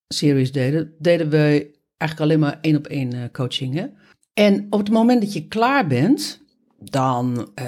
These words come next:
hebben we gewoon nog wel eens contact met je. Bovendien, we zien je nog wel op social media. En, en dan,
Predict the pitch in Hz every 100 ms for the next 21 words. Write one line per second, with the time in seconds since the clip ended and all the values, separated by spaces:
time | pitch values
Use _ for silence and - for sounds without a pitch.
0 | 107 101 101 110 107 - 107 131 - 143
1 | 131 104 120 117 - - 160 156 - -
2 | - 120 - 131 - 143 135 151 127 117
3 | 104 120 135 135 135 - 139 135 135 127
4 | 135 131 135 135 151 147 143 143 147 147
5 | 151 165 131 123 - 123 123 123